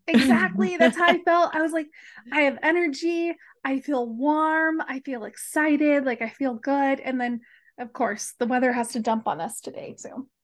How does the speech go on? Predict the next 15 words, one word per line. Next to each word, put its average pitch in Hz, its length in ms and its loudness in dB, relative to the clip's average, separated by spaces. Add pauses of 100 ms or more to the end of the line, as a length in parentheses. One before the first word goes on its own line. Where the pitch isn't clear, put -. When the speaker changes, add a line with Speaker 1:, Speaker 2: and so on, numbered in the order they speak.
(120)
Speaker 1:
So, - 80 -8
do - 80 -16 (320)
Speaker 2:
I 269 80 6
Speaker 1:
you 311 60 10
have 285 100 6
Speaker 2:
also 269 280 6
Speaker 1:
anything? 320 160 4
Speaker 2:
feel, 208 480 4 (280)
I 269 60 -4
feel 311 180 -6
like 370 180 -6
the 359 120 0
seasons 196 540 0
have 175 200 -2
shifted. 196 840 -2